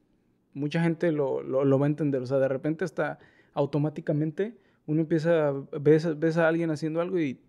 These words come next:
tú vas a hacer lo, lo otro. El pedir ayuda.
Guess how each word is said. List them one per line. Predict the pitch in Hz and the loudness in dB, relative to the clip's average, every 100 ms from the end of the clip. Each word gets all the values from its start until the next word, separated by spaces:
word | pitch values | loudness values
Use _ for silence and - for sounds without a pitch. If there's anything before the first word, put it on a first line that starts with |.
| _ | _
tú | 139 | -4
vas | 123 127 131 | 0 0 -2
a | |
hacer | 120 123 | -8 -6
lo, | 120 65 - _ _ _ _ | -6 -6 -10 _ _ _ _
lo | 127 123 | 0 2
otro. | 127 123 127 _ _ _ _ _ _ _ _ | 2 -2 -16 _ _ _ _ _ _ _ _
El | 131 127 127 123 123 123 123 | -8 -6 -6 -6 -6 -6 0
pedir | 143 135 147 | 2 4 4
ayuda. | 139 131 110 | 4 2 -2